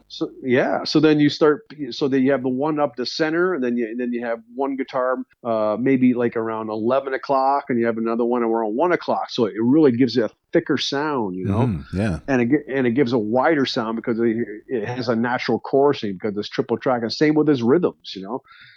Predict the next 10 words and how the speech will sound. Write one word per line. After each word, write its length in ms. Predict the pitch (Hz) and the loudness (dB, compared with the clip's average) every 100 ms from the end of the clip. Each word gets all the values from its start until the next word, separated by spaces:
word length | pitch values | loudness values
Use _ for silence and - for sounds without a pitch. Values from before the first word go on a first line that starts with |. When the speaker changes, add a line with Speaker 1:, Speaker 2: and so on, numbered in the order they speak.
| _ | _
Speaker 1:
They 60 | 120 | -4
sound 300 | - 139 151 | 0 0 2
huge. 560 | 165 262 139 - - - _ _ _ _ | 4 6 4 0 -12 -16 _ _ _ _
But 100 | 131 | 0
if 80 | 120 | 2
you 80 | 139 | 4
listen 220 | 170 180 | 2 4
to 60 | 143 | 2
Van 220 | 143 143 | 4 2
Halen, 480 | 180 285 170 120 131 | 2 0 -2 -6 -10